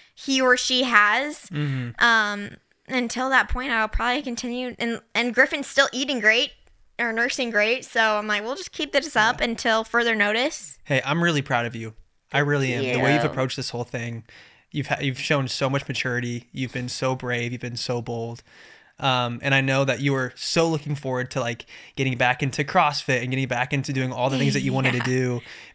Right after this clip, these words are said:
Speaker 2: before you were pregnant, and it crushed you that you weren't able to do that. And
Speaker 1: I
Speaker 2: I'm
Speaker 1: mean,
Speaker 2: just
Speaker 1: selfishly,
Speaker 2: at,
Speaker 1: yeah.
Speaker 2: at first, at first, but
Speaker 1: I
Speaker 2: just
Speaker 1: was
Speaker 2: like,
Speaker 1: like,
Speaker 2: the
Speaker 1: "Oh, I wanted to get in my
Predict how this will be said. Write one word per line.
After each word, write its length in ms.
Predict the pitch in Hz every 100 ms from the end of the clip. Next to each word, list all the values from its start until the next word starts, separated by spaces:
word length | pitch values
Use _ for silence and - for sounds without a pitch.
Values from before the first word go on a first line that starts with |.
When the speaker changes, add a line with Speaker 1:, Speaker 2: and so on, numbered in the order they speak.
| -
Speaker 2:
before 320 | 120 175 208
you 100 | 175
were 60 |
pregnant, 500 | 135 135 117 123 120 -
and 260 | 127 123 117
it 140 | 123
crushed 380 | - 156 131 -
you 220 | 117 95 - _ _
that 180 | - 123
you 340 | 131 127 123 123 - -
weren't 240 | 151 139
able 160 | 135 127
to 40 |
do 160 | 123 127
that. 280 | 110 104 143 -
And 320 | 131 127 120 -
Speaker 1:
I 60 | 381
Speaker 2:
I'm 60 |
Speaker 1:
mean, 200 | 370 151
Speaker 2:
just 240 | 165 330 -
Speaker 1:
selfishly, 420 | 285 294 320 285
Speaker 2:
at, 80 | 294
Speaker 1:
yeah. 120 | 254
Speaker 2:
at 200 | 254 233
first, 400 | 226 156 135 - -
at 140 | 151
first, 480 | - 147 123 - - -
but 80 |
Speaker 1:
I 40 | 160
Speaker 2:
just 220 | 175 269
Speaker 1:
was 100 | 196
Speaker 2:
like, 0 |
Speaker 1:
like, 120 | 202
Speaker 2:
the 240 | 175 151 143
Speaker 1:
"Oh, 300 | - 330 349
I 60 | 302
wanted 320 | 349 359 370
to 40 | 330
get 280 | - 311
in 140 | 285 277
my 340 | 269 254 247